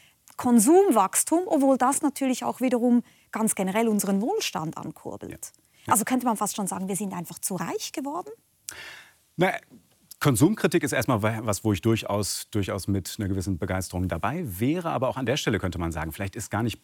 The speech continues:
Speaker 2: Konsum per se das Problem, ne, sondern es gibt ja viele Wirtschaftszweige, wo daran gearbeitet wird,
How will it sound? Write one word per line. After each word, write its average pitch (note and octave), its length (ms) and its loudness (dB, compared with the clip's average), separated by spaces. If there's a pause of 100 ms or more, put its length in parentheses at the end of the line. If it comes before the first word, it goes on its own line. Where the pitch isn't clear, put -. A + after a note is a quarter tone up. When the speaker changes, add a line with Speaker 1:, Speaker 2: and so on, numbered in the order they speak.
(200)
Speaker 2:
Konsum A2+ 480 -2
per F2+ 240 -6
se F#2 220 -6
das F3+ 120 -10
Problem, B2+ 460 -4
ne, G#2 100 -2
sondern A2+ 180 -4
es G2+ 60 -4
gibt - 140 -4
ja G2+ 80 0
viele A2 240 0
Wirtschaftszweige, G2 720 -4
wo F#2+ 80 0
daran F#2 180 0
gearbeitet F#2 640 -4
wird, G2 200 -2